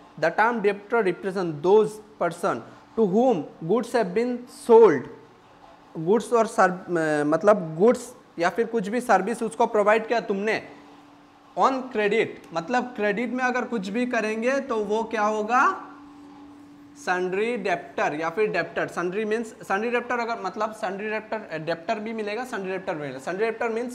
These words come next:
all, sundry means all debtors, ठीक है ना। तो डेब्टर मीन्स कस्टमर। वो डेब्टर का मीनिंग क्या है? कुछ भी, कोई भी पर्सन को हम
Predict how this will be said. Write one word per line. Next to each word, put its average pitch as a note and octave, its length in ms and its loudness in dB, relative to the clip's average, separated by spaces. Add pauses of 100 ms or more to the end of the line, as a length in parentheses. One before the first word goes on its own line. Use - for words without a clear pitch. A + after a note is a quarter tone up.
(160)
all, D#3+ 280 2
sundry F#3 220 -2
means G#3+ 200 -8 (100)
all F#3+ 100 4 (400)
debtors, C#3 320 -4 (420)
ठीक A3 120 -6
है B3 60 -2
ना। G#3+ 80 -4 (540)
तो F3 360 0 (680)
डेब्टर F3 400 0
मीन्स A#3 300 -4
कस्टमर। A3 460 0 (600)
वो E3+ 340 -2 (120)
डेब्टर D3+ 400 -4
का G#3+ 120 2
मीनिंग G#3 280 -4
क्या A3+ 160 8
है? A3+ 320 4
कुछ G3+ 280 -2
भी, A3 360 -6
कोई G#3+ 260 0
भी A#3 120 -4
पर्सन A3 420 -2
को A#3+ 140 4
हम A3+ 500 -4